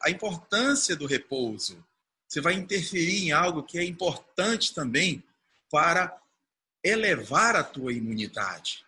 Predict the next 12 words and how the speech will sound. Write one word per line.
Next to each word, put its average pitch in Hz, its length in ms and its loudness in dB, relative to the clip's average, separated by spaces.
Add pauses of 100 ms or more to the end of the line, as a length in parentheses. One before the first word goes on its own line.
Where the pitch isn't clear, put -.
(760)
É 120 60 -4
interessante 175 560 0
também 180 200 -2
a 175 40 -2
gente 175 200 -2
mencionar 165 400 0
que 165 80 -6
aqueles 202 300 -4
pacientes 170 460 0
que 156 120 -6
sofrem 160 480 -2
de 131 320 0